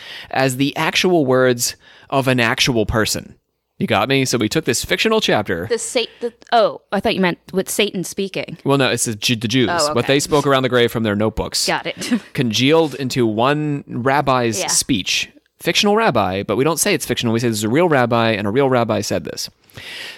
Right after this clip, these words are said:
Speaker 1: The speech made it to Russia along with the more elaborate protocols in nineteen oh three,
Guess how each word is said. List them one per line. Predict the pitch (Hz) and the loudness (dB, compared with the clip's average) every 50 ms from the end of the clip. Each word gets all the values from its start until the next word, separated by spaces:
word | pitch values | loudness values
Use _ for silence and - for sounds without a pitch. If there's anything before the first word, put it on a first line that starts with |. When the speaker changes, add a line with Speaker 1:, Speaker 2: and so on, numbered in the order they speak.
| - - | -12 -4
Speaker 1:
The | - | -2
speech | 120 - - 262 262 226 - 170 | -2 0 0 0 -2 0 0 0
made | 165 160 147 | 2 2 2
it | 143 - | 2 0
to | - 123 | 0 -2
Russia | 110 104 139 190 220 - - 110 92 92 - | 0 0 0 0 0 2 2 0 0 0 0
along | 117 113 117 117 117 120 | 0 2 2 2 2 0
with | 117 - | 0 0
the | - 120 | 0 0
more | 120 117 117 120 117 | 2 2 2 2 2
elaborate | - 113 113 135 156 156 127 117 104 - | 0 -2 -2 0 0 0 0 0 -2 -2
protocols | - - - 196 233 214 - - 107 95 95 98 - | -4 -4 -2 0 0 0 0 -2 -2 -2 -2 -2 -2
in | - 123 113 | -2 -2 0
nineteen | 107 101 104 104 113 107 101 | 0 0 0 0 0 0 0
oh | 95 | 0
three, | 95 - - - 208 214 - - - 85 - | -2 -4 -8 -6 -2 -2 -2 -2 -4 -8 -14